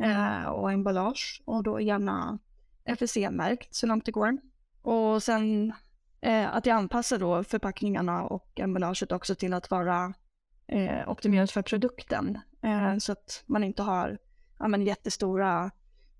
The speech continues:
eh, enorma kartonger och så skickar man bara ett litet smycke till exempel. Utan, ja, och, och då såklart även för att minska på,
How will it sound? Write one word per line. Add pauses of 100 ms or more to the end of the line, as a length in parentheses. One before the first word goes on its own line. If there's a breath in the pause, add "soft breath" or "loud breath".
eh,
enorma
kartonger
och
så
skickar
man
bara
ett
litet
smycke
till
exempel.
Utan, (120)
ja,
och,
och
då
såklart
även
för
att
minska
på,